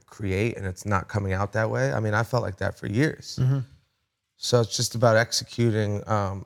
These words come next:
Speaker 1: over a span of time and stop looking at it like a one-stop shop, you know, like,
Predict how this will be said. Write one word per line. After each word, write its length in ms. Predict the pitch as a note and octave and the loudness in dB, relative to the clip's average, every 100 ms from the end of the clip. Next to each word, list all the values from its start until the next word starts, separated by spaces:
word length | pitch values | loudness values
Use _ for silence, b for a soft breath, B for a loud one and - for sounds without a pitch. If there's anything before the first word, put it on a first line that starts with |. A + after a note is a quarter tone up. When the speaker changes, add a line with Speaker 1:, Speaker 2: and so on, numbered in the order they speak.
| _ - | _ 0
Speaker 1:
over 220 | G#2+ G#2 | 2 2
a 60 | |
span 320 | F#2+ - A2+ G2+ | 0 0 2 2
of 100 | E2+ | -2
time 480 | - A#2+ C3+ D2 | -2 0 0 -4
and 100 | F2+ | -8
stop 240 | - G#2+ G2+ | 0 0 2
looking 240 | G#2 G#2 | -2 0
at 140 | G2 F2+ | 0 0
it 60 | |
like 120 | F#2+ | -2
a 60 | F#2 | -2
one-stop 680 | F2+ G2+ F#2+ F2+ - G2+ F2 | -2 0 0 -2 2 0 0
shop, 500 | - - A#2 - - | -6 0 0 0 -8
you 80 | G2 | -6
know, 200 | F#2 G#2 | -2 -2
like, 180 | F2 | -2